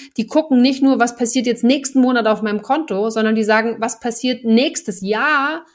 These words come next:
mit meinem Gesamtvermögen oder was passiert in zehn Jahren mit meinem Gesamtvermögen, Nettogesamtvermögen, also, ähm, Assets minus die Verbindlichkeiten, was bleibt über?“ Und es ist quasi eine komplett andere Sache, auf seine ganze Geldsituation zu gucken, nicht nur, was passiert auf meinem Giro,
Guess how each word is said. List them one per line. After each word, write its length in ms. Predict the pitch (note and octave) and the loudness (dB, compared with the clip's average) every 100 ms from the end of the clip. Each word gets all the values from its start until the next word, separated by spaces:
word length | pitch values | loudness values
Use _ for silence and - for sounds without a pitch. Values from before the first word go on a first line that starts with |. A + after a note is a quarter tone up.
| _ | _
mit 140 | A3 A3 | -4 0
meinem 220 | G#3+ G3+ | 0 0
Gesamtvermögen 800 | F#3+ F#3+ D#4 E4 A#3 G3 F3+ F3+ | 0 0 0 -2 -4 -4 -6 -4
oder 160 | G3+ | -2
was 180 | A3 - | -2 -2
passiert 320 | A#3+ - C4 | -6 -6 -6
in 260 | C4+ A3+ G#3+ | -4 -6 -4
zehn 300 | - C4+ A#3+ | -4 -2 -2
Jahren 400 | A#3 B3+ E4 B3+ | 0 0 0 -2
mit 120 | G3+ | -2
meinem 220 | G3 G3 | -2 -2
Gesamtvermögen, 840 | F#3+ G#3 B3+ D#4+ - G3 F3+ F3 F3+ | -2 -4 -4 -4 -6 -6 -6 -8 -6
Nettogesamtvermögen, 840 | G#3 A3+ A3 G#3 F#3+ F#3 F3+ F3+ | -6 -4 -6 -6 -8 -8 -8 -6
also, 220 | F3 F3+ F3+ - - - _ | -6 -8 -10 -12 -20 -20 _
ähm, 520 | G#3 G3 F#3+ F#3 F#3 F#3 - A3+ | -4 -2 -2 -2 -2 -4 -6 -4
Assets 400 | A#3 A3+ - G3+ | -4 -4 -4 2
minus 360 | A#3 A3+ A3 | 4 4 2
die 120 | A3 | -2
Verbindlichkeiten, 680 | G#3 A#3 E4 D#4+ - F#3 F#3 | -2 0 0 -2 -4 -4 -2
was 200 | G#3 A#3+ | -2 0
bleibt 240 | A#3+ G#3+ C4+ | 0 0 0
über?“ 320 | C4+ A3 C4+ - - | 2 2 0 -8 -10
Und 80 | - | -2
es 60 | A3+ | 0
ist 140 | A#3+ | 0
quasi 200 | A#3 A3+ | 0 0
eine 140 | A#3 A3+ | 0 0
komplett 400 | A#3+ A3+ D4 D4 | -2 -2 -4 -2
andere 280 | - C4 B3 | -2 0 0
Sache, 360 | G#3+ C4 - A3+ | 0 -2 0 -4
auf 80 | A3 | -2
seine 300 | A3+ G#3+ G3 - | 0 0 -2 -4
ganze 540 | - B3 B3 A#3 G#3 G3+ G#3 _ - | 0 0 2 2 2 0 -6 _ 0
Geldsituation 880 | B3+ E4+ - A3 G3+ F#3 - G3+ | 2 2 0 -2 -2 -2 -2 -6
zu 140 | G3 - | -6 -8
gucken, 340 | B3+ B3 D4 C#4+ - | -8 -6 -8 -10 -4
nicht 160 | A#3 A#3+ | -4 0
nur, 180 | A#3+ G#3 | 0 0
was 160 | - | -2
passiert 260 | - A#3 A3+ | -4 -2 -2
auf 120 | G3+ | 0
meinem 140 | A3 G#3 | 0 2
Giro, 380 | D4+ B3+ C4 | 2 2 0